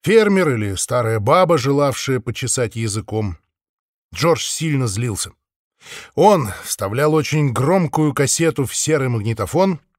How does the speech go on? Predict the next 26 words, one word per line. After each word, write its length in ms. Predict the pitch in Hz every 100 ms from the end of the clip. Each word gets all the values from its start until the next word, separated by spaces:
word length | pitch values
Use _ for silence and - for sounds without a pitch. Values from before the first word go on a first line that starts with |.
| _ _ _ _
прятался 460 | 139 185 185 147 147
в 80 | 143
огороде 480 | 135 135 240 196
и 60 | 190
занимался 640 | 139 135 135 151 - 135
самой 520 | - - 185 190 165
грязной 580 | 135 107 131 139 117 120
работой, 500 | 98 101 170 165 147 - - _ _ -
пока 200 | 98 107
посетитель 680 | 113 - 101 127 - 113 110
не 80 |
удалялся. 640 | 107 101 98 87 78 - - _ _ _ _ _ _ _ _ _ _ _ _ _ _
Они 220 | 76 131
ещё 200 | 208 -
никогда 360 | 208 190 170 196
не 160 | 196 175
видели 320 | 202 175 156
стада 460 | - - 175 143
из 180 | 151 120
людей 580 | 131 131 110 175 151 - _ _ _ _ _ _ -
и 60 |
слишком 420 | 98 147 165 156 160
удивились, 560 | 127 151 208 226 143
чтобы 300 | - 104 92
снова 400 | - - 147 131
запаниковать. 960 | 113 120 123 123 - 123 113 80 -